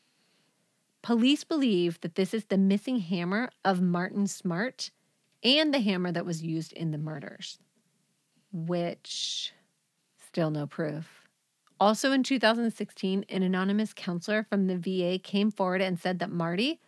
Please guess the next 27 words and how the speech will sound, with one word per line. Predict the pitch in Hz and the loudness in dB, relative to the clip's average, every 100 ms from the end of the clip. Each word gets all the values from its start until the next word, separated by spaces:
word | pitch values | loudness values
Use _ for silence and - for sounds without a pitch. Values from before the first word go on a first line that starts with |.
| _ _ - | _ _ 0
had | - 254 - | 6 6 4
confessed | 311 269 262 214 - | -2 4 6 6 2
to | - | -6
killing | 202 220 202 208 | -4 0 2 2
Sue | - 233 | 0 0
and | 214 190 | 0 0
Tina, | - 190 214 302 - _ _ - | -2 -2 -2 -4 -8 _ _ -2
but | 214 | 2
said | 277 269 | 2 2
that | 254 | 0
he | 269 | -2
didn't | 285 | 0
have | 302 294 | 0 0
anything | 285 285 285 | -2 -2 -2
to | 262 | -2
do | 254 | -4
with | 254 | -2
the | 226 | -2
boys. | 208 202 190 - _ _ _ _ _ _ - | 0 -2 -2 -12 _ _ _ _ _ _ 2
And | 220 | 4
he | 214 | 4
told | 220 - 320 - | 2 2 0 2
her | 220 185 180 | 0 0 0
that | 196 | -4
he | 214 196 | -6 -12
killed | - 277 269 | -2 -2 -2
Tina | - 226 196 180 | 0 2 2 0